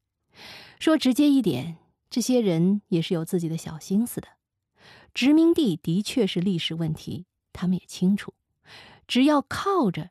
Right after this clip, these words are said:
这个大国，才会越发展越好。如果贸然独立出去，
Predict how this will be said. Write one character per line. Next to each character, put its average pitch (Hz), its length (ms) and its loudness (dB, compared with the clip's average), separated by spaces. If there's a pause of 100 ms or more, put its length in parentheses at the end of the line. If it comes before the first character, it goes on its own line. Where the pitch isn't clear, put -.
这 185 120 0
个 160 120 -6
大 180 320 -10
国， 156 300 -10 (120)
才 175 220 -4
会 165 160 0
越 175 260 2
发 175 240 -4
展 151 240 -4
越 170 160 0
好。 - 300 -14 (500)
如 247 160 0
果 214 160 4
贸 262 340 4
然 165 220 2
独 160 180 -2
立 190 140 0
出 - 180 -8
去， - 300 -8